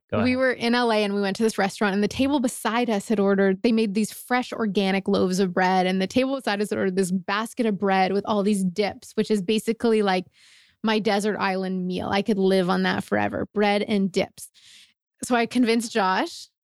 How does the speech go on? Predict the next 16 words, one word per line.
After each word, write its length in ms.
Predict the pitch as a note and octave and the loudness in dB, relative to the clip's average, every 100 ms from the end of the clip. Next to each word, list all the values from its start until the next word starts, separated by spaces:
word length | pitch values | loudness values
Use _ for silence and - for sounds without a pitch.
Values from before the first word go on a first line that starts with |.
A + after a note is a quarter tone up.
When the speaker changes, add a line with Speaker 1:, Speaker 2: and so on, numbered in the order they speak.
| _ - | _ -4
Speaker 2:
to 100 | A#3 A3+ | -2 0
eat 200 | G3 F#3+ | 2 2
it, 380 | G3+ - - - | 0 -2 -10 -4
to 100 | C4+ | 0
order 320 | A3+ G#3+ G3 | 2 2 2
it, 240 | G3 - - | 2 0 0
and 100 | A3+ | 2
we 100 | G#3+ | 2
both 260 | G3+ G#3+ A#3+ | 2 2 2
ate 200 | G3+ F#3+ | 0 2
it. 220 | F#3+ G#3+ _ _ - _ - | 2 0 _ _ -20 _ -6
What 160 | A#3+ | -2
happened 380 | A#3 G#3 G#3 G3+ | 0 -2 -4 -8
to 140 | - G#3+ | -6 -6
us, 160 | G#3 | -6
Josh? 360 | - - A3 | -6 -4 -4